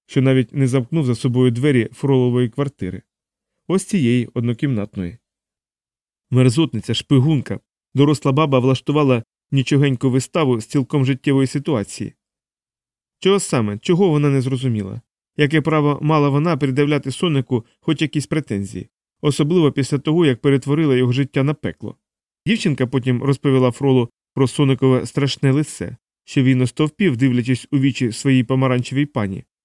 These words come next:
і ані пари з вуст, коли та розвернулася і пішла. Соник попрощався з дівчинкою, одягся і вийшов слідом. Повернувся в майстерню, зібрав докупи всі Анжелині портрети і в їхньому товаристві порізав собі вени. "Ось",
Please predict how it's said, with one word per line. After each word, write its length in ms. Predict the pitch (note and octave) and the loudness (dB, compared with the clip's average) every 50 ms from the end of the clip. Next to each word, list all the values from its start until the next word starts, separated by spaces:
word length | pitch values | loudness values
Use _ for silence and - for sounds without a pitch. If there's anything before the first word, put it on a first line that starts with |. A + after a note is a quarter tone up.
| _ _ - | _ _ 0
і 60 | C3+ | 2
ані 240 | C3 C3+ C3+ C3+ B2+ | 4 4 4 2 0
пари 300 | - F3+ D#3+ B2+ A#2+ A2 | -2 -2 0 0 0 0
з 80 | G2+ | 0
вуст, 260 | A#2+ C#3+ E3+ D#3 - _ _ _ _ _ | 0 0 -2 -2 -4 _ _ _ _ _
коли 240 | - C#3+ B2+ B2+ - | 0 2 2 2 2
та 140 | - E3+ | 2 2
розвернулася 600 | D3+ C3+ A2+ A#2+ C3+ B2+ B2+ B2+ A#2+ A2+ - C3 | 0 0 0 0 0 0 2 0 0 0 -2 -2
і 40 | A#2+ | -4
пішла. 420 | A2 - C#3 - - - F2+ - - _ _ _ _ _ _ _ _ _ _ _ | -4 -4 -6 -6 -6 -8 -10 -12 -12 _ _ _ _ _ _ _ _ _ _ _
Соник 340 | - - G#3+ A3 F3 C3 - | -4 -2 0 0 0 0 0
попрощався 600 | C3+ A#2+ - C3 B2 - C3+ B2+ - - C3 A#2+ | 0 0 0 -2 0 0 0 -2 0 0 -2 -2
з 60 | A2 | 0
дівчинкою, 520 | B2+ F3 E3 - D3+ C3 A#2 - B2 A2+ | -2 -4 -4 -4 -4 -4 -2 -2 -2 0
одягся 460 | - C3+ A#2 A2 D#3 E3+ - - - | 0 0 0 0 0 -2 -2 0 0
і 80 | B2 B2 | 0 0
вийшов 340 | A#2+ B2+ A2+ - - B2+ - | 0 0 -2 -2 -4 -6 -6
слідом. 460 | - - B2 A#2 A2 A2 F2+ F2 - _ _ _ _ _ _ _ _ _ _ _ _ _ _ - | -6 -8 -8 -6 -6 -6 -8 -8 -10 _ _ _ _ _ _ _ _ _ _ _ _ _ _ 0
Повернувся 560 | D3 C3 C3+ D3 C#3 C3+ C3 A#2 - C3+ B2+ | 2 4 4 4 4 2 0 0 0 0 0
в 60 | A#2+ | 2
майстерню, 520 | C3+ C3+ B2+ - - F#3+ F3+ D#3+ C#3 B2+ A2+ | 2 0 0 0 -2 -2 0 2 2 0 0
зібрав 340 | A#2 C3+ B2 C3+ C3+ B2+ | 0 0 2 2 2 2
докупи 360 | A#2+ C3 B2 - C3+ A#2 C3+ B2+ | 2 0 -2 -2 -4 -2 -2 -4
всі 200 | - - - C3 | -2 -2 -2 0
Анжелині 420 | C3 B2 A#2+ C3+ B2+ B2+ B2+ B2+ | 0 0 0 0 2 2 0 0
портрети 600 | A2+ C3+ B2 A#2 - D3+ F3 E3 - - G2+ - _ _ _ _ _ - | 0 -2 -4 -2 -2 -2 -2 -2 -2 -6 -8 -8 _ _ _ _ _ 0
і 120 | C3 C3 | 2 4
в 40 | B2 | 4
їхньому 360 | C3+ C#3 - - C3+ B2 B2 | 4 4 2 2 0 0 0
товаристві 580 | A#2 - B2+ B2+ C3 D#3+ F3+ - - - A#2 G#2+ | 0 0 2 2 2 2 0 -2 -2 -4 -4 -2
порізав 420 | - - G3 D#3 B2+ A2 A#2+ A2+ | 0 0 2 2 2 2 0 -2
собі 260 | - - C3 A#2 A#2+ A2+ | -2 -2 -2 0 0 0
вени. 340 | G#2+ G#2 F#2+ F#2+ F#2+ C3 - _ _ _ _ _ _ _ _ _ _ _ _ _ _ _ _ _ _ _ _ _ _ _ | 0 -2 -4 -6 -8 -12 -16 _ _ _ _ _ _ _ _ _ _ _ _ _ _ _ _ _ _ _ _ _ _ _
"Ось", 440 | - G#3 G#3 E3+ C3 - - - - | -8 -4 -2 -2 -2 -4 -6 -10 -14